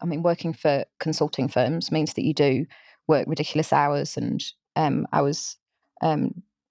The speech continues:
on the red eye to Australia for weeks on end for many years, um, before I went to the Serious Fraud Office, which was the most hilarious job in the world.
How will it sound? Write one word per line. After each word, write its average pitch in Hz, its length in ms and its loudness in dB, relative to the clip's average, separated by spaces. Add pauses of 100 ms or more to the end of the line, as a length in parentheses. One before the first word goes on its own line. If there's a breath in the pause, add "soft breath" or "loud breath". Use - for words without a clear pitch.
on 165 100 4
the 160 80 2
red 156 160 4
eye 151 180 4
to - 140 -8
Australia 156 480 -2
for 151 340 -2
weeks 165 340 -2
on 156 100 2
end 156 260 2
for 151 320 0
many 156 500 0 (200)
years, 147 520 0 (280)
um, 160 500 0 (720)
before 160 260 2
I 151 40 4
went 151 220 -2
to 147 260 0
the - 80 -14
Serious 160 380 0
Fraud 165 180 0
Office, - 420 -6 (120)
which - 320 -14 (680)
was - 120 -8
the - 80 -4
most 143 180 0
hilarious 151 360 2
job 160 140 -6
in 160 60 -4
the 147 60 -2
world. 175 180 -4